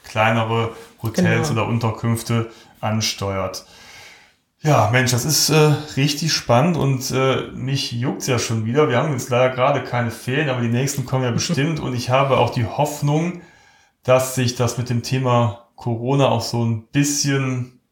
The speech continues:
Speaker 1: in eine noch bessere Richtung entwickelt. Ich meine, letztes Jahr im Sommer konnte man schon wieder einigermaßen gut reisen. Dann kam
Speaker 2: Mhm.
Speaker 1: jetzt nochmal über den Winter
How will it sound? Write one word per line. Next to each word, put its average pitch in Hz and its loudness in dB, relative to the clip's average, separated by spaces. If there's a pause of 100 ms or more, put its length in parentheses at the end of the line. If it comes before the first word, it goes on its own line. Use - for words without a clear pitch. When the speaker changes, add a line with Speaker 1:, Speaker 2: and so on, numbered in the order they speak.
(300)
Speaker 1:
in 120 -6
eine 117 2
noch 120 0
bessere 123 -2
Richtung 123 -2
entwickelt. 120 -2
Ich 113 -2
meine, 123 0
letztes 123 -2
Jahr 127 4
im 123 -2
Sommer 123 0
konnte 127 -4
man 123 -2
schon 123 -4
wieder 123 0
einigermaßen 120 -2
gut 120 -6
reisen. 123 2
Dann 113 0
kam 120 4
Speaker 2:
Mhm. 214 6
Speaker 1:
jetzt 269 0
nochmal 117 0
über 113 0
den 110 -4
Winter 120 2